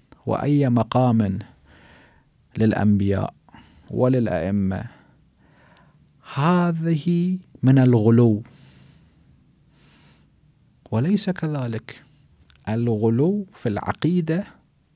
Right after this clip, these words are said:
هو أن توصل الإنسان إلى درجة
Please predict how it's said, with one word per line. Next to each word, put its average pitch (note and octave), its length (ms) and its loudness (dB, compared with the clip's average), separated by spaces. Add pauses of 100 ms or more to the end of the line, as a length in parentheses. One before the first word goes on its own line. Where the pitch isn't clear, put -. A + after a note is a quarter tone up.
(1120)
هو E3+ 260 4
أن A#2 440 -4 (100)
توصل F3 500 2
الإنسان B2 760 0
إلى A#2+ 380 2
درجة C#3+ 480 2